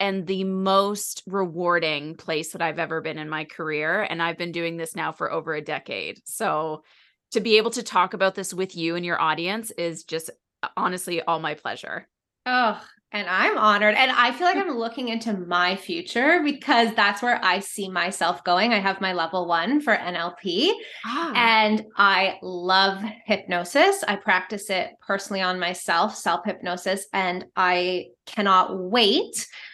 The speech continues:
Speaker 2: um, to do it with an actual practitioner as well. I've seen so many benefits. And I've also toggled the line of, do I wanna go back to school and do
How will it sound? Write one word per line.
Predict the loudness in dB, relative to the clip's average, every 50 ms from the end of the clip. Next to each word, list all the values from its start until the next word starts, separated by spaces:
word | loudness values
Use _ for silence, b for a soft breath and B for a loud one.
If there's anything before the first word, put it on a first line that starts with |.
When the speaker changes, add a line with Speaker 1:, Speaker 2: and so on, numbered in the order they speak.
| B B _
Speaker 2:
um, | 2 4 4 4 4 2 -2 -6
to | -4 -4 -4 -4
do | -2 0 2 4
it | 4 2 2 0
with | -2 -2 -2
an | -4 -6 -4 0 4
actual | 4 4 4 4 -2 -4 -4 -2 -2 -2 -2
practitioner | -2 -2 -2 -2 -6 -8 -8 -8 -6 -6 -4 -4 -2 -2 0
as | -2 -2 -2 -6 -6
well. | -2 2 4 4 6 6
I've | 4 2 0 -2
seen | -4 -8 -8 -6 -8
so | -8 -2 0 0 2 2
many | 0 0 0 0 -2 0 0
benefits. | 0 0 0 -2 0 2 2 2 2 0 -4 -6 -2
And | 0 2 2
I've | 2 2 0 0 2
also | 2 2 2 0 0 -2 -2 -2
toggled | -4 -2 2 4 4 4 4 4 2 0 0
the | -2 -2
line | -2 0 2 4 4 4 2 0 -2
of, | -2 -2 -2 -2 -2 -4 B B B B B B B -14 -6
do | -2 0 2 4 6
I | 6 6 6 6
wanna | 4 4 4 2 2
go | 0 0 0
back | 0 0 -2 -2 -4
to | -10
school | -12 -12 -6 -2 0 2 2 2 2 2 0 -2 -6 -14 _ _ _
and | 0 2 2 2 0 0
do | 2 2 2 2 2 0 -4 -6 -8